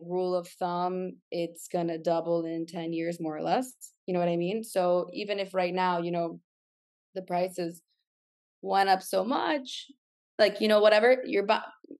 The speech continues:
it was really high right now, but let's say you buy it, then next time, like, next year it goes down a little bit, and then it goes up a little, but, like,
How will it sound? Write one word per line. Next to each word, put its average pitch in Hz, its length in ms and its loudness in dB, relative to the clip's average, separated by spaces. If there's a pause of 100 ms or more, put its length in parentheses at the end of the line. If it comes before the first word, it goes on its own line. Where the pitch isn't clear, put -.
it - 360 -2
was 233 160 4
really 233 180 8
high 160 200 0
right 156 140 -4
now, 165 120 -4
but 190 140 2
let's 254 200 6
say 269 120 0
you 254 180 0
buy 202 220 4
it, 233 300 4 (100)
then 208 180 -8
next 208 240 -6
time, 202 260 -4
like, 196 140 -4
next 196 260 -6
year 190 120 -2
it 185 100 -4
goes 185 220 -2
down 185 280 0
a 196 60 -2
little 202 300 -2
bit, 208 260 0
and 190 140 -4
then 180 100 -2
it 185 100 -8
goes 185 200 -6
up 196 160 -4
a 208 40 -4
little, 202 300 -2
but, 208 160 -2
like, 190 240 2